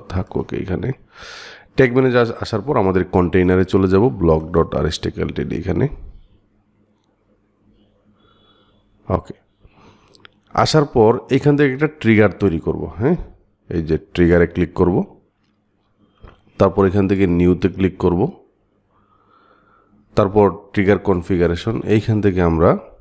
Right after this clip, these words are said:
টাইমার নামে একটা আপনার অপশন আছে, এই টাইমারে যাব। জিটিএম ডট টাইমার ইভেন্টের নাম তারা নিজেরাই লিখে দিয়েছে, ইন্টারভাল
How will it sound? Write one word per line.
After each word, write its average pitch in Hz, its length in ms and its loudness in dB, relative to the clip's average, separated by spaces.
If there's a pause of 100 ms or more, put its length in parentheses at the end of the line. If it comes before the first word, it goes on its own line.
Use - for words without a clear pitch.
(1600)
টাইমার 120 380 2 (140)
নামে 131 340 0 (420)
একটা 101 320 -2 (920)
আপনার 76 360 -4 (240)
অপশন 87 240 0
আছে, - 300 -8
এই 82 220 0 (260)
টাইমারে 90 520 2
যাব। 73 220 -4 (1400)
জিটিএম 104 440 2
ডট 87 180 0 (100)
টাইমার 87 500 0
ইভেন্টের 80 360 -2
নাম 101 360 0 (400)
তারা 73 180 0
নিজেরাই 85 420 2
লিখে 82 260 -4
দিয়েছে, 80 460 0 (260)
ইন্টারভাল 110 680 2